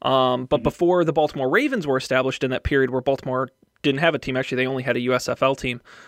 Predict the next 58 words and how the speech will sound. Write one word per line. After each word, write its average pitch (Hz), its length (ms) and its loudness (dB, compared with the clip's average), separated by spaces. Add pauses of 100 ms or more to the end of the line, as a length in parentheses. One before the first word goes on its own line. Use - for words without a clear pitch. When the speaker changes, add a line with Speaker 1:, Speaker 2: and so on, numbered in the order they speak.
(120)
Speaker 1:
um, 123 600 2 (540)
they 175 160 2
had 180 180 0
proposed 302 680 -2
N 147 120 0
F 131 140 -2
L 127 160 2
teams, 135 340 -6
and 147 80 0
one 202 100 2
of 208 60 -4
them 170 100 0
was 160 120 -4
gonna 151 140 -2
be 147 120 2
the 139 160 0
Baltimore 156 500 0
Bombers, 147 720 0 (380)
uh, 135 160 2
because 143 320 0
of 135 100 -2
bombers 143 360 4
Speaker 2:
Yeah. 107 40 -2
Speaker 1:
that 139 140 0
were 143 100 0
built 139 220 0
there 139 140 2
during 143 240 0
the 151 60 -2
war. 202 300 -4 (1300)
Little 135 180 2
Speaker 2:
I 143 60 4
had 160 60 6
Speaker 1:
mini 156 60 4
fun 170 100 0
Speaker 2:
heard 190 120 4
Speaker 1:
fact 104 200 0
Speaker 2:
that, 104 60 -4
Speaker 1:
for - 40 -2
you. 139 80 2
Speaker 2:
yes. - 460 -4 (1200)
Speaker 1:
Doesn't 131 200 0
Speaker 2:
I 135 40 4
Speaker 1:
really 131 100 4
Speaker 2:
w-, 160 180 4
Speaker 1:
matter 165 120 2
Speaker 2:
I, - 40 -2
Speaker 1:
now. 165 80 0
Speaker 2:
I 165 100 2
think 175 240 -6
I 165 60 4
woulda, 156 300 2
I 127 60 -4
woulda 131 200 -4
rather 120 300 0
had 113 180 -4
the 113 40 -20
Bumblebees. 104 800 -10